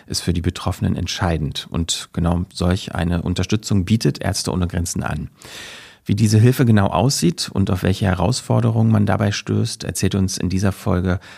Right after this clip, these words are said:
Hannah Efrat-Voltmar. Hannah ist Hebamme und, äh, war mit Ärzte ohne Grenzen bisher in vier Ländern im Einsatz und dort hat sie fast täglich Überlebende sexualisierter Gewalt begleitet.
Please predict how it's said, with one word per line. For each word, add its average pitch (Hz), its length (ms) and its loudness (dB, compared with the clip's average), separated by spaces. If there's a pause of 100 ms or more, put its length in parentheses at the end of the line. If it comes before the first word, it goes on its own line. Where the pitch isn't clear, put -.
(120)
Hannah 90 340 0
Efrat-Voltmar. - 960 -4 (720)
Hannah 117 200 2
ist - 200 0
Hebamme 156 540 4 (140)
und, 110 320 4
äh, 98 160 2
war 101 100 2
mit 104 160 0
Ärzte - 320 -4
ohne 95 220 0
Grenzen 92 560 -2 (180)
bisher 95 300 -2
in 85 140 -4
vier 113 260 2
Ländern 98 480 0 (140)
im - 140 -2
Einsatz 117 720 0 (100)
und 92 500 -6
dort 92 380 -2
hat 92 100 -4
sie - 140 -8
fast - 340 -4
täglich 107 460 0
Überlebende 87 600 -2 (200)
sexualisierter 85 800 -6
Gewalt 78 580 -6
begleitet. 78 640 -8